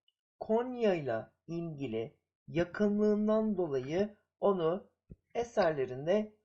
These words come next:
kullanmasından bahsetmektedir. Şimdi şıkları okuyalım. A şıkkında Sabahattin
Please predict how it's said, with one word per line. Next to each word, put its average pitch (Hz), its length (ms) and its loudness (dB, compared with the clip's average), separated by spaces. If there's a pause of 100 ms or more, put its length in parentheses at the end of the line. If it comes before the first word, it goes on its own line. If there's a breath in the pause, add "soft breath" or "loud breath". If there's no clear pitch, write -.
(180)
kullanmasından 214 1000 -2
bahsetmektedir. - 880 -8 (800)
Şimdi 262 340 -6
şıkları 208 680 0 (140)
okuyalım. 190 480 -2 (520)
A 208 220 2
şıkkında 170 760 0 (140)
Sabahattin 214 760 0